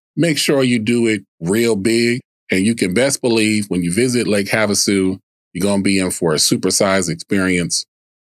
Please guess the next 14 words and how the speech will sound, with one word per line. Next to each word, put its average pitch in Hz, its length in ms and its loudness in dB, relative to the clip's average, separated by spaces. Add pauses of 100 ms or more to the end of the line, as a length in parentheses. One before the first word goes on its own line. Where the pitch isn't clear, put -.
While 131 240 0
I 127 40 2
was 120 180 0
there, 123 200 2
I 117 40 2
reserved 104 440 0
a 87 40 -6
cabin. 98 600 0 (220)
I 113 120 0
enjoy 101 440 0
every 92 280 0
minute 104 320 2
of 98 200 0
it, 95 220 -2